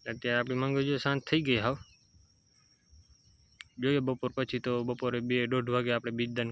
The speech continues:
કરાવી નાખીએ. તો આપણી ભેહું છે ને સામે ચરે છે, હવે ધીરે ધીરે આગળ હાલતી થાહે.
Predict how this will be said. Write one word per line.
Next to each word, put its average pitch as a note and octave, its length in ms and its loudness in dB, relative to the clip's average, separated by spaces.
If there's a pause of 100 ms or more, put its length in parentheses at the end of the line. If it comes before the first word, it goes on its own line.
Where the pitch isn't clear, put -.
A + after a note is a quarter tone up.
કરાવી C3+ 300 2
નાખીએ. B2+ 280 -4 (3750)
તો - 100 -6
આપણી C#3+ 320 2
ભેહું E3+ 260 4
છે F#3 80 4
ને F3 120 4
સામે D#3+ 240 2
ચરે E3 200 4 (100)
છે, C#3+ 100 0 (1400)
હવે B2 180 -4
ધીરે C3 220 2
ધીરે C3+ 140 2
આગળ C#3 260 4
હાલતી C#3+ 300 2
થાહે. D3 220 4